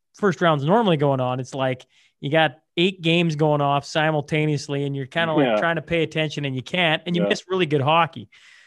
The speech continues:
Speaker 1: Uh,
Speaker 2: Yeah.
Speaker 1: not sitting here saying I watched every game this year, 'cause that'd be dang near impossible, but, uh, th-, this year was kinda cool that way. Um, with you,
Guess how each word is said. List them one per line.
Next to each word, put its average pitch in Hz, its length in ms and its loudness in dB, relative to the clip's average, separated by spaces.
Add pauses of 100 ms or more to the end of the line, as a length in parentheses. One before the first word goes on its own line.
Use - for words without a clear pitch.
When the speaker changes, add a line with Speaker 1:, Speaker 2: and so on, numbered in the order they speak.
(140)
Speaker 1:
Uh, 147 260 2
Speaker 2:
Yeah. 98 80 0
Speaker 1:
not - 200 -4
sitting - 180 -4
here 170 120 0
saying 175 260 0
I 156 80 4
watched 151 400 0
every 131 180 -4
game 208 300 2
this 131 160 -4
year, 131 160 -6
'cause 123 340 -8
that'd 127 300 -4
be 135 180 -2 (440)
dang 143 200 0
near 127 140 -4
impossible, 139 540 0
but, 143 240 -4 (440)
uh, 135 480 2 (180)
th-, 180 120 -12 (100)
this 202 240 2
year 220 120 2
was 165 140 2
kinda 180 260 0
cool 214 240 0
that 120 180 0
way. 127 180 -12 (440)
Um, 165 380 2 (340)
with 165 200 -2
you, 220 540 6